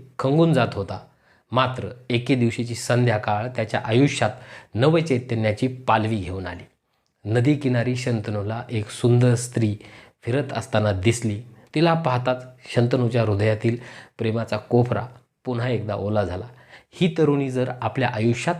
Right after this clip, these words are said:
आली तर आपलं आयुष्य पुन्हा एकदा आनंदाने उजळून निघेल असं त्याला मनोमन वाटलं. ती सत्यवती असते.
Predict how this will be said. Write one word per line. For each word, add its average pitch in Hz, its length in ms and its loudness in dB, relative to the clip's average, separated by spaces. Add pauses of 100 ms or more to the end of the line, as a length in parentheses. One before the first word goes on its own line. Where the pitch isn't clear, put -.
आली 98 260 2 (340)
तर - 100 -8
आपलं 107 280 0
आयुष्य 110 340 2
पुन्हा 127 380 4
एकदा 120 240 2 (180)
आनंदाने 113 520 2 (120)
उजळून 131 420 6
निघेल 107 320 2 (500)
असं 123 200 0
त्याला 107 240 0
मनोमन 104 360 -2
वाटलं. 98 380 -6 (720)
ती 196 100 0
सत्यवती 160 720 2
असते. - 460 -6